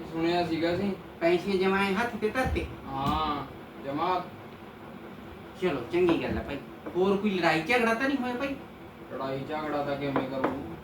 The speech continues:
Speaker 2: ਚਲੋ ਫਿਰ
Speaker 1: ਮਾੜਾ
Speaker 2: ਚੰਗੀ ਗੱਲ ਆ।
Speaker 1: ਬੋਲਦਾ ਸੀ ਉਹ।
Speaker 2: ਅੱਛਾ, ਕੌਣ
Speaker 1: ਮੋਟਾ?
Speaker 2: ਮੋਟਾ?
Speaker 1: ਹਾਂ, ਗਾਲਾਂ ਜਿਹੀਆਂ
Speaker 2: ਅੱਛਾ।
Speaker 1: ਦਿੰਦਾ ਸੀ।
Speaker 2: ਮਾੜੀ ਗੱਲ ਆ ਭਾਈ।
Speaker 1: ਮੈਂ ਤਾਂ ਕਹਿਤਾ ਸੀ ਉਹਨੂੰ ਬਖਤੌਰੇ ਨੂੰ।
Speaker 2: ਹਾਂ।
Speaker 1: ਮੈਂ ਕਿਹਾ, "ਜੇ ਲਾਈ ਦਿੰਨੇ ਦੋ।"
Speaker 2: ਤੇ ਫਿਰ
Speaker 1: ਉਹ
Speaker 2: ਕੀ
Speaker 1: ਕਹਿੰਦਾ,
Speaker 2: ਕਹਿੰਦਾ?
Speaker 1: "ਛੱਡ ਪਰੇ ਯਾਰ, ਗਾਂ।"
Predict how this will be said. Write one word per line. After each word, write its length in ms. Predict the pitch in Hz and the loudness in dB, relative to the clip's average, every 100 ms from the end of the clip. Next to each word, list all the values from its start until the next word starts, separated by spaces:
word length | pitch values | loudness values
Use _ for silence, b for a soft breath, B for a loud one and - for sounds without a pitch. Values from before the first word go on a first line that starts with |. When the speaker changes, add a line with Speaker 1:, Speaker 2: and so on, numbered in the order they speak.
| - - - - - - - | -4 -4 -12 -16 -18 -14 -2
Speaker 2:
ਚਲੋ 220 | 170 160 | 0 0
ਫਿਰ 120 | 143 143 | 0 2
Speaker 1:
ਮਾੜਾ 100 | 170 | 6
Speaker 2:
ਚੰਗੀ 240 | 165 170 | 8 6
ਗੱਲ 80 | 175 | 6
ਆ। 40 | |
Speaker 1:
ਬੋਲਦਾ 680 | 180 175 170 170 175 175 170 | 6 6 6 6 6 6 4
ਸੀ 180 | 165 156 | 2 2
ਉਹ। 260 | 139 139 | 0 -2
Speaker 2:
ਅੱਛਾ, 500 | 139 - 139 - 151 143 | -4 -8 -12 -12 -12 -2
ਕੌਣ 200 | 170 196 | 2 4
Speaker 1:
ਮੋਟਾ? 180 | 190 170 | 6 6
Speaker 2:
ਮੋਟਾ? 320 | - 135 - - - - 120 | 6 2 -2 -10 -16 -14 -10
Speaker 1:
ਹਾਂ, 280 | 131 135 139 | -6 -6 0
ਗਾਲਾਂ 320 | 139 143 151 | 2 4 2
ਜਿਹੀਆਂ 160 | 151 | 2
Speaker 2:
ਅੱਛਾ। 100 | 151 | 2
Speaker 1:
ਦਿੰਦਾ 300 | 156 143 139 | 0 2 0
ਸੀ। 140 | 139 143 - - - | 0 -4 -8 -14 -10
Speaker 2:
ਮਾੜੀ 280 | 123 123 127 | -6 -4 -4
ਗੱਲ 240 | 113 110 | -4 -6
ਆ 20 | |
ਭਾਈ। 220 | 104 120 107 110 131 | -6 -8 -8 -8 -4
Speaker 1:
ਮੈਂ 260 | 139 151 | -2 0
ਤਾਂ 100 | 165 | 0
ਕਹਿਤਾ 320 | 165 160 170 | 2 2 4
ਸੀ 60 | 180 | 4
ਉਹਨੂੰ 160 | 180 180 | 4 2
ਬਖਤੌਰੇ 460 | 175 170 160 160 | 2 4 6 4
ਨੂੰ। 120 | 165 170 - | 2 -4 -8
Speaker 2:
ਹਾਂ। 320 | 147 151 156 160 | -6 -4 -4 -4
Speaker 1:
ਮੈਂ 140 | 139 | -4
ਕਿਹਾ, 120 | 156 | 0
"ਜੇ 100 | 170 | 2
ਲਾਈ 300 | 160 147 151 | 2 2 0
ਦਿੰਨੇ 280 | 156 151 147 | -2 -2 0
ਦੋ।" 220 | 147 147 - - - - - - - - | -2 -2 -6 -16 -16 -16 -16 -16 -16 -6
Speaker 2:
ਤੇ 60 | 160 | -2
ਫਿਰ 160 | 165 | 0
Speaker 1:
ਉਹ 40 | 160 | 2
Speaker 2:
ਕੀ 80 | |
Speaker 1:
ਕਹਿੰਦਾ, 160 | 180 185 | 4 6
Speaker 2:
ਕਹਿੰਦਾ? 220 | 190 226 | 6 6
Speaker 1:
"ਛੱਡ 200 | 214 139 | 4 2
ਪਰੇ 140 | 139 147 | 0 0
ਯਾਰ, 200 | 139 123 | 0 -2
ਗਾਂ।" 200 | 120 | -4